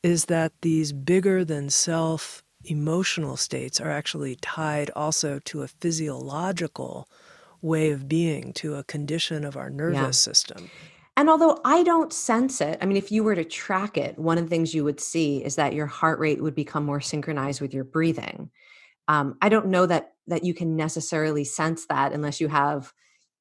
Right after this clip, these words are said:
Speaker 2: really good interoception, like, you can sense your heartbeat. And some, you could probably pay attention to it, but we know that there are other changes like that. Um, that sometimes if you're in a really, um, stressed out, frantic state,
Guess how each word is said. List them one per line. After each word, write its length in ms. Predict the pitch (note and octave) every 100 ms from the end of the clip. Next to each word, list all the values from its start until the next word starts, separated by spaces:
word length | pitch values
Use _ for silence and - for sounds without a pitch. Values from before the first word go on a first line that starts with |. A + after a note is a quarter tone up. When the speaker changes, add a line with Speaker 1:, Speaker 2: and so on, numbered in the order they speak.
| _ -
Speaker 2:
really 560 | E3 D3+ F3 G3 E3
good 220 | D3+ E3 D3
interoception, 720 | C#3+ D#3 C#3+ - C#3 - D3
like, 140 | D3
you 100 | C#3
can 140 | C3+ C3
sense 340 | - C#3+ C3
your 120 | C#3+
heartbeat. 520 | C3 - - - - -
And 160 | -
some, 220 | - F#3 F#3
you 100 | G3+
could 120 | F#3+
probably 260 | A#3 D#3+
pay 180 | D3+ D#3+
attention 480 | - - D#3 D#3 D3 -
to 120 | D#3
it, 180 | D3 - _ - - - _
but 80 | F#3+
we 100 | G#3+
know 140 | A3+
that 120 | A#3 A3+
there 100 | E3+
are 60 |
other 140 | D#3+ E3
changes 420 | - D#3 D3 C#3
like 460 | D3 C#3+ D3+ E3+ -
that. 240 | C3 - - _ _ _ -
Um, 340 | D3+ D3 C#3 -
that 240 | D3+ -
sometimes 380 | G3 F#3 F3 D3+
if 120 | D#3+
you're 120 | E3
in 100 | E3
a 60 | D#3
really, 420 | D3+ E3+ E3 D3+
um, 320 | D#3 C#3 D3 -
stressed 480 | - - E3+ D#3+ -
out, 220 | D#3 D3+
frantic 460 | - D#3 D3 E3 -
state, 460 | - D3+ D#3 A3